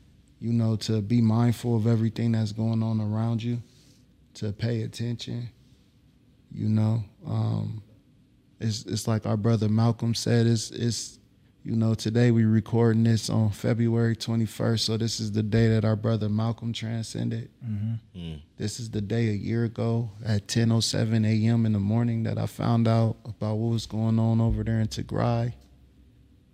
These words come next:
Speaker 1: So, like, we just gotta be mindful of what's going on as far as the global oppression and the global elimination of black and brown people. Like, we gotta be mindful of that, you know.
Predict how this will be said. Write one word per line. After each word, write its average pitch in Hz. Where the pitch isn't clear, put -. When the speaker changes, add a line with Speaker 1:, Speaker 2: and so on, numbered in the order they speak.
Speaker 1:
So, -
like, 107
we 117
just 120
gotta 113
be 110
mindful 113
of 110
what's 117
going 113
on 110
as 110
far 113
as 104
the 110
global 110
oppression 110
and 110
the 107
global 110
elimination 110
of 101
black 110
and 107
brown 104
people. 104
Like, 107
we 113
gotta 110
be 107
mindful 117
of -
that, -
you 123
know. 110